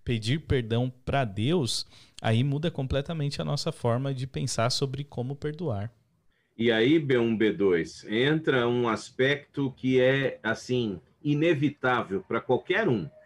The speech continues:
Speaker 2: Aí não importa se crê em Deus, se não crê em Deus, se é crente, se não é crente, o que seja. Há uma situação que é, assim, é, é, é, realmente, é, não tem como evitar.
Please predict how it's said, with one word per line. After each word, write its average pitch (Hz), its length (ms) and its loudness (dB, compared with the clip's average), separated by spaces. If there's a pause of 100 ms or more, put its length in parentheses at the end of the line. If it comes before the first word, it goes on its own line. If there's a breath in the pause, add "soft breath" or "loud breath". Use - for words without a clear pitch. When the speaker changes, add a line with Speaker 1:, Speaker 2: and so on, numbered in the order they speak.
(160 loud breath)
Speaker 2:
Aí 139 240 2
não 196 120 4
importa 131 540 0
se - 180 -8
crê 117 200 -4
em 101 160 -4
Deus, 120 480 4
se 123 80 -8
não 110 160 -4
crê 107 180 -4
em 95 160 -4
Deus, 113 640 0 (180)
se - 200 -2
é 107 100 2
crente, 120 480 0
se 120 140 -6
não 113 100 -2
é 104 140 -2
crente, 117 560 -2
o 117 40 -6
que 135 200 -8
seja. 98 520 0 (360 soft breath)
Há 110 100 -2
uma 135 160 0
situação 135 580 -2
que 127 220 -2
é, 131 340 2 (400)
assim, 117 560 -2 (360 soft breath)
é, - 100 -6
é, 95 920 -4
é, 101 100 -6
realmente, 139 720 -2 (100)
é, - 300 -10 (520 soft breath)
não 156 220 2
tem 185 180 0
como 180 240 -2
evitar. 151 560 -2